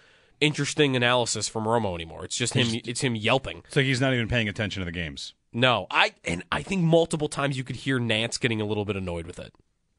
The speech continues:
Speaker 1: Like, that his, his partner is just kind of repeating what he says, just louder.
Speaker 2: Hmm. Eight oh three oh five fifty.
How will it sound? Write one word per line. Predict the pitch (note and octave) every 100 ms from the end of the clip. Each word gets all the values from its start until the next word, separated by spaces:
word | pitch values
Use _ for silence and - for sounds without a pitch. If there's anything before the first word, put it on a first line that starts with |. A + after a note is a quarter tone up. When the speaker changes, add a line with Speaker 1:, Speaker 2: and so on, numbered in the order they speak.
| _ _ _ _
Speaker 1:
Like, | A#2 G2+ -
that | G#2
his, | A#2 B2+ A#2+ -
his | B2 B2 A#2 - - -
partner | - F3 F#3+ E3 D3+
is | D3
just | D#3 C#3+
kind | - D3+
of | C#3 B2
repeating | C#3 - D#3+ D#3
what | C#3
he | C3 D3+
says, | C3+ A2+ G2+
just | A#2 A2+
louder. | A2+ A2+ E2 - _ _ _ _ _
Speaker 2:
Hmm. | G2 F#2 - _ _ _ _ _ _ _ _ _ _ _ _ _ _ _ _ _ - - - C#3+
Eight | C#3
oh | C#3+
three | C3 C#3
oh | C3
five | B2 B2+ A#2+
fifty. | - C3+ C#3+ B2+ B2